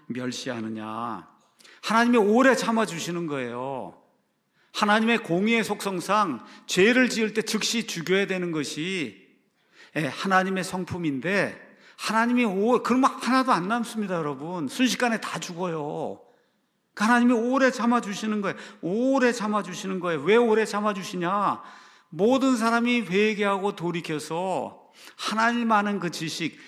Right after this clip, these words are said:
주인을 알아보는 그 지식에 도달하길 하나님이 원하셔서, 그래서 우리 인간의 편에서는 하나님이 오래 참은 걸 어떻게 여겨야 돼요? 회개의 기회로 삼아야 된다.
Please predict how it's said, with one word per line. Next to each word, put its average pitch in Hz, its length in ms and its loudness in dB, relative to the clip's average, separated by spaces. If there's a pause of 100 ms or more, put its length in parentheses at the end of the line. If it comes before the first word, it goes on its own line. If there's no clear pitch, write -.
(120)
주인을 247 500 4
알아보는 208 500 2
그 190 120 -4
지식에 233 520 0
도달하길 208 580 -2
하나님이 185 440 0 (260)
원하셔서, 127 1200 -4 (340)
그래서 226 280 4
우리 220 380 2
인간의 226 380 4
편에서는 196 480 -2
하나님이 208 440 0
오래 220 400 2
참은 220 400 -2
걸 214 180 0 (100)
어떻게 220 440 2
여겨야 196 320 2
돼요? 156 260 -2 (380)
회개의 180 500 2
기회로 143 460 -4
삼아야 156 440 -4
된다. 127 640 -8